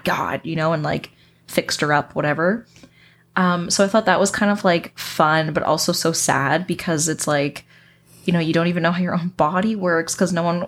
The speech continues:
was telling you with these things. And then she's like, "Fuck this shit. I don't wanna bleed every month," which, I mean, like, I can relate. But holy crap. Then she's like, "I'm just gonna take it out. I'm just gonna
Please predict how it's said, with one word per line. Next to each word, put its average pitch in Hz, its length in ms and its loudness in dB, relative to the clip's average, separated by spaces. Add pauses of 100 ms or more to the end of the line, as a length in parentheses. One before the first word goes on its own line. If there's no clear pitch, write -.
was 180 220 0
telling 226 360 0
you 185 180 2
with 143 180 -6
these 165 200 -2
things. 160 420 -2 (380)
And 226 240 4
then 247 680 2 (280)
she's 277 360 0
like, 277 340 0 (220)
"Fuck 269 280 0
this 269 160 2
shit. 233 360 0
I 226 40 0
don't 247 120 2
wanna 254 140 4
bleed 180 380 2
every 180 240 4
month," 190 440 2
which, 190 180 0
I - 20 2
mean, 185 180 2
like, 156 300 -2 (160)
I 165 120 0
can 165 180 -6
relate. 151 480 -4 (320)
But 254 220 4
holy 339 760 2
crap. - 600 0
Then 226 160 2
she's 262 200 0
like, 254 180 2
"I'm 233 80 -4
just 247 100 -6
gonna 247 200 0
take 185 320 0
it 185 60 2
out. 214 400 2
I'm 180 100 -2
just - 140 -6
gonna 175 300 2